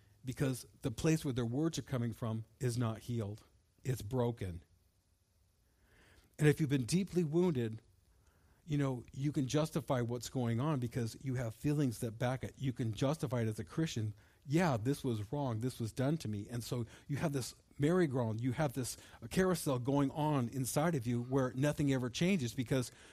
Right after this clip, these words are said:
you can reflect on the pain. Your thoughts can identify with the words. And so you find yourself not changing. And then you find yourself sometimes saying things you shouldn't say.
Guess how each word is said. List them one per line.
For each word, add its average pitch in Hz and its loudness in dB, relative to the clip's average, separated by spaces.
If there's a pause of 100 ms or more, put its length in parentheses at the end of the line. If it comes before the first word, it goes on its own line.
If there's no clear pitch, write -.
(220)
you 147 0
can 135 2
reflect 165 2
on 127 0 (480)
the 131 -2
pain. 156 2 (580)
Your 139 0
thoughts 165 4
can 151 2
identify 143 2
with 123 -2
the 123 -2
words. 139 2 (480)
And 147 2
so 165 2
you 147 2
find 170 2
yourself 151 0
not 143 0
changing. 135 0 (360)
And 139 0
then 156 6
you 151 2
find 156 2
yourself 147 -2
sometimes 151 -2
saying 185 2
things 127 0
you 127 -4
shouldn't 139 -4
say. 143 -4